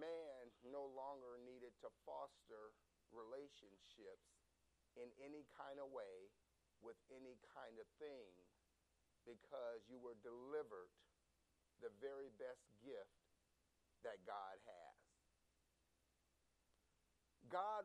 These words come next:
was led to give love, and then the love that he gave, that love was his son. The son was led by love to be slaughtered.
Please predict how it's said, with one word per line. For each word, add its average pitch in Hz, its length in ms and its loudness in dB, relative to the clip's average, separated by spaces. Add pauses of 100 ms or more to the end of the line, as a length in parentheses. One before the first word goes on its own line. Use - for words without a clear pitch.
was 143 220 4
led 135 580 2 (460)
to 120 160 -4
give 139 240 2 (100)
love, 101 400 -2 (140)
and 120 100 -6 (140)
then 147 480 -2 (240)
the 127 100 2
love 151 460 0
that 139 240 2
he 135 240 -8
gave, 139 400 2 (560)
that 160 320 2
love 107 320 2
was 110 180 -4
his 107 160 -2 (140)
son. 123 340 2 (800)
The 127 140 2 (240)
son 165 560 4 (180)
was 120 300 2
led 147 680 2 (1000)
by 170 400 8
love 87 400 8 (1120)
to 135 80 0
be 117 160 -6 (240)
slaughtered. 113 480 0